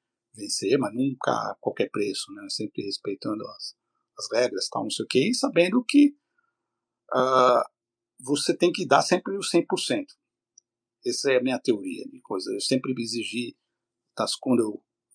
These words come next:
fui técnico, o capitão do time, da seleção, eu sempre pedia pros jogadores cem por cento. A partir do momento que foi cem por cento, o placar pouco importa.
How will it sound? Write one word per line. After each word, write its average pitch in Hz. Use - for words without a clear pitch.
fui 110
técnico, 123
o 104
capitão 117
do 104
time, 135
da 107
seleção, 131
eu -
sempre -
pedia 131
pros 127
jogadores 127
cem 139
por 135
cento. -
A -
partir 147
do 165
momento 151
que -
foi 131
cem 127
por -
cento, -
o 135
placar 156
pouco 202
importa. 147